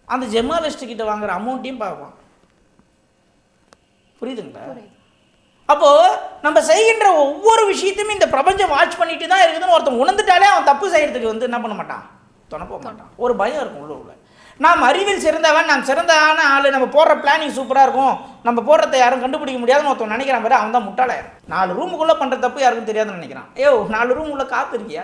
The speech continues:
Speaker 1: காத்து இருந்தா தான் நீ உயிரா இருக்கிற. அங்கேயே இறைவன் இருக்கார். அப்போ ஒரு விஷயத்தை மனிதர்கள் தெளிவாக புரிந்து கொள்ள வேண்டும். நீங்க ஜெயிக்கணும் அப்படின்னா ஒரே ஒரு விஷயத்த சொல்றேன். நீங்க வந்து இந்த பரிகாரம் என்ற பெயரில் மெட்டீரியலிஸ்டிக் வாழ்க்கையில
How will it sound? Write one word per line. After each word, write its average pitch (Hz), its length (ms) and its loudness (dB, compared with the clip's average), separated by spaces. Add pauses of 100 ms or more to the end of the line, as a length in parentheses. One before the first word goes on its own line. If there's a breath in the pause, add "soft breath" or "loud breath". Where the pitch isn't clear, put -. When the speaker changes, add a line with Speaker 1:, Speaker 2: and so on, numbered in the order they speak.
Speaker 1:
காத்து 254 200 -2
இருந்தா 262 220 -4
தான் 262 120 -6
நீ 226 120 -8
உயிரா 254 240 2
இருக்கிற. 151 260 -8
அங்கேயே 262 340 -6
இறைவன் 320 300 -4
இருக்கார். 170 260 -8 (1120)
அப்போ 214 160 -2 (220)
ஒரு 214 160 0
விஷயத்தை 320 360 -6
மனிதர்கள் 254 440 -4
தெளிவாக 214 360 -2
புரிந்து 196 220 -10
கொள்ள 180 220 -6
வேண்டும். 156 320 -8 (800)
நீங்க 165 180 -10 (140)
ஜெயிக்கணும் 185 480 -8 (180)
அப்படின்னா 113 360 -18 (640)
ஒரே 151 340 -4
ஒரு 165 120 -8
விஷயத்த 143 380 -14
சொல்றேன். 107 200 -20 (1000)
நீங்க 294 260 -2 (100)
வந்து 247 260 -4
இந்த 214 160 -4 (220)
பரிகாரம் 330 640 4
என்ற 233 200 -4 (140)
பெயரில் 247 420 2 (480)
மெட்டீரியலிஸ்டிக் 247 840 -4 (320)
வாழ்க்கையில 196 420 2